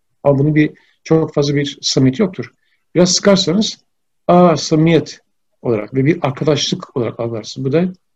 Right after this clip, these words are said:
yine dokunma bölgesinin derin duyu olarak algılaması ile ilgili bir şey. Aynı zamanda eklemlerle ilgili. Demek ki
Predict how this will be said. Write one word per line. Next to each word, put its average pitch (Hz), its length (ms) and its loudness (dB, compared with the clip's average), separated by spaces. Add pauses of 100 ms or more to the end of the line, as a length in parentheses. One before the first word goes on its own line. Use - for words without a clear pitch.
(100)
yine 135 220 0
dokunma 143 320 -2
bölgesinin 123 520 -2 (360)
derin 147 300 4
duyu 117 140 0
olarak 107 280 -6
algılaması 113 480 -4
ile 107 100 -10
ilgili - 200 -16
bir - 60 -20
şey. - 220 -18 (560)
Aynı 131 140 0
zamanda - 240 -2
eklemlerle 139 500 0
ilgili. - 160 -20 (540)
Demek 196 200 4
ki - 80 -12